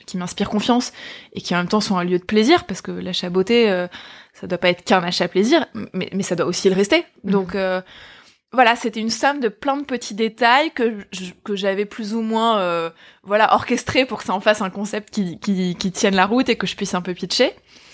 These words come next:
Speaker 1: Euh, mais le concept était certainement pas révolutionnaire et je pense que c'est ce qui a fait un peu peur à mon entourage à l'époque. C'est, ce qui est génial, c'est que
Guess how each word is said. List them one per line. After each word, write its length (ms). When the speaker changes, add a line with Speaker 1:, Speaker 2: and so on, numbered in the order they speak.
Speaker 1:
Euh, 680
mais 160
le 100
concept 360
était 160
certainement 440
pas 120
révolutionnaire 560
et 60
je 80
pense 200
que 60
c'est 140
ce 80
qui 80
a 40
fait 100
un 60
peu 140
peur 260
à 60
mon 160
entourage 440
à 60
l'époque. 400
C'est, 260
ce 100
qui 100
est 40
génial, 320
c'est 160
que 200